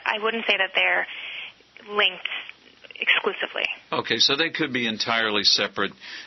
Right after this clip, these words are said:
Speaker 2: genetic and life, uh, e-, events that cause it. So, final question. Uh,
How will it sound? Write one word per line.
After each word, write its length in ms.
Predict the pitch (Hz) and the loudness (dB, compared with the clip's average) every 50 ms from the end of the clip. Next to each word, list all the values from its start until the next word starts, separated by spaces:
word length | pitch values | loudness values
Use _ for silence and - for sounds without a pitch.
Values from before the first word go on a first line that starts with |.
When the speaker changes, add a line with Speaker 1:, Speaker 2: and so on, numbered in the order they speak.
| - - | -8 -4
Speaker 2:
genetic 540 | - - 113 104 98 98 101 101 98 95 - | -2 0 0 2 2 2 2 2 2 0 -2
and 140 | 95 95 95 | -4 -2 -2
life, 300 | 95 95 95 98 95 - - - - | 0 0 0 0 0 -4 -6 -4 -2
uh, 180 | 95 92 - | -2 0 0
e-, 320 | - 101 95 - 95 101 101 | 0 -2 -2 -2 -2 -4 -2
events 360 | 92 98 104 107 101 - - | -2 -2 -2 0 0 0 0
that 140 | 90 87 - | 0 -4 -4
cause 360 | - 120 113 117 120 110 98 | -2 0 2 2 2 0 -2
it. 100 | 107 - - - - - - - | -4 -4 -4 -8 -8 -8 -10 -4
So, 260 | - 247 185 - - - - | -4 -4 -4 -4 -6 -4 0
final 300 | - 208 214 208 202 196 | 0 2 2 0 -2 -2
question. 460 | - - 170 170 151 - - 131 - - - - - - - _ | -2 -2 0 2 2 2 0 -2 -4 -8 -14 -16 -16 -18 -20 _
Uh, 120 | - - | -6 -6